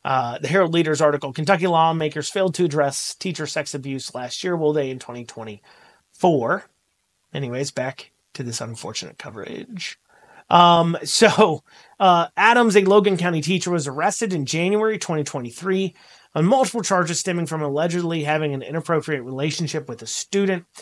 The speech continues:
That is still pending, and a trial date has been set for August. Uh, Adams has pleaded not guilty. Um, he is, uh, he's said he's not guilty, and he should be entitled to the presumption of innocence. So,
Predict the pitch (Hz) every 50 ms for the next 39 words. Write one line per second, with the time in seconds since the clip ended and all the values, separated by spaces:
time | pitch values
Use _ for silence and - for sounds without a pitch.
0 | - - - - _ _ _ - 170 180 - 160 160 147 139 - - - - 180
1 | 156 135 127 123 - - - 202 214 220 220 214 208 208 190 160 156 135 - -
2 | 190 196 185 190 185 185 180 - 135 143 156 160 156 147 139 123 - - 147 113
3 | - - - - - 170 202 220 220 226 254 - - - - - - _ - -
4 | - - _ _ _ - 143 - 147 170 196 214 202 165 - 175 - - 196 196
5 | 185 165 143 120 120 139 170 202 214 - 180 165 151 170 139 117 - - - -
6 | _ _ _ _ _ _ _ - - _ _ _ _ - 151 151 151 147 147 147
7 | 143 139 135 135 131 120 - _ _ _ _ _ _ _ _ _ _ _ _ _
8 | _ _ _ _ _ - 139 - 196 208 202 202 143 165 175 175 170 165 156 135
9 | 135 156 147 147 143 139 - 135 147 160 143 - - - - 190 190 180 170 151
10 | 190 208 196 185 202 220 220 170 240 240 226 - - 165 170 170 165 160 147 147
11 | 170 170 156 - - 175 160 147 165 160 156 151 143 - 175 185 190 180 175 175
12 | - - 180 170 156 147 - 156 139 151 151 151 143 - 160 151 131 113 131 139
13 | - 147 151 139 - - 120 101 - - - - - _ - - - _ _ _
14 | _ - - 131 92 92 -